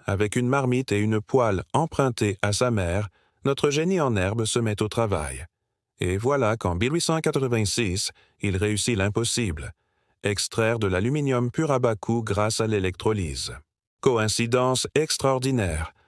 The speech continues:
En France, Paul Héroult fait la même découverte au même moment. Les deux innovateurs s'associent, donnant naissance au célèbre procédé Hall et Roule. Le résultat ?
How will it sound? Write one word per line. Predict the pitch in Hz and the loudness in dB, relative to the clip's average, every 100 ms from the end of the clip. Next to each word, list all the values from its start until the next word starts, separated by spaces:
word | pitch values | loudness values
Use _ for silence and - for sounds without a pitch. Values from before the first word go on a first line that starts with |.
| _ | _
En | 113 113 | 0 0
France, | - 131 127 135 - | 2 2 2 0 0
Paul | 156 196 | 2 2
Héroult | 165 131 131 135 | 2 2 2 2
fait | 120 | 2
la | 113 | 2
même | 113 151 | 2 0
découverte | 170 - 147 120 120 - | -2 0 0 2 2 0
au | 113 | 2
même | 113 113 | 2 0
moment. | 135 127 113 87 76 - _ _ _ _ | 0 0 0 -2 -4 -10 _ _ _ _
Les | 101 | -2
deux | 101 135 | 0 0
innovateurs | 127 117 110 104 131 123 | 2 2 2 2 0 2
s'associent, | 113 123 123 - 151 165 _ _ _ | 2 2 0 0 -2 -4 _ _ _
donnant | 127 127 117 | 0 2 2
naissance | 117 107 139 147 | 2 2 2 2
au | 110 | 0
célèbre | 131 127 127 127 | 0 2 2 0
procédé | 110 113 - 104 101 107 127 _ - | 0 0 0 0 0 -2 -4 _ 0
Hall | 117 127 139 - | 2 2 0 0
et | 143 | 0
Roule. | 127 95 69 - - _ _ _ _ _ - | 0 0 -2 -8 -16 _ _ _ _ _ -2
Le | 107 | 0
résultat ? | 120 127 135 - 131 190 | 2 0 -2 2 2 2